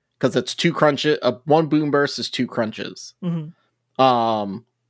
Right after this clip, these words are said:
Speaker 1: so you get up to the boom burst and I just throw the boom burst. Um, on a full, well, kind of full health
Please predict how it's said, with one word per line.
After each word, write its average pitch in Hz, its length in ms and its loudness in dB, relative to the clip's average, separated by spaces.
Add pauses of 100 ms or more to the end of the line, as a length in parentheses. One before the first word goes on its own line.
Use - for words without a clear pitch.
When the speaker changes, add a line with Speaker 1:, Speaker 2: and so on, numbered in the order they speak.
(140)
Speaker 1:
so - 140 0
you 120 140 0
get 135 160 4
up 127 120 -2
to 135 100 0
the 123 80 2
boom 139 240 -2
burst 135 260 2
and 120 120 -4
I 117 80 0
just - 200 -8
throw 123 120 0
the 110 100 -8
boom 107 220 -4
burst. - 420 -8 (460)
Um, 117 500 2 (340)
on 123 720 2 (760)
a 120 680 2 (100)
full, 160 1000 0 (380)
well, 143 260 2 (640)
kind 170 440 2
of 170 80 0
full 165 260 2
health 165 320 2